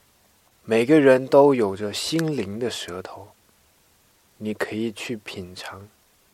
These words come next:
尝到甜的时候，你就跟着它的指引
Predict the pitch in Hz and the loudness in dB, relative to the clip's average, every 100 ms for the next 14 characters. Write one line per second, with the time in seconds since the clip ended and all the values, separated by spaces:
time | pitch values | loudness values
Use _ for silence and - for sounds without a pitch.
0 | _ _ _ _ _ _ _ - - 120 | _ _ _ _ _ _ _ -10 -4 6
1 | 139 - - 104 131 135 - - - 101 | 6 6 0 -2 0 -2 -4 -6 -4 -4
2 | 90 - _ _ _ _ _ _ _ 107 | -4 -12 _ _ _ _ _ _ _ -14
3 | 98 127 107 117 104 92 - 107 104 92 | -6 -6 -4 -6 -6 -8 -8 -6 -6 -10
4 | - 95 104 101 | -14 -12 -10 -10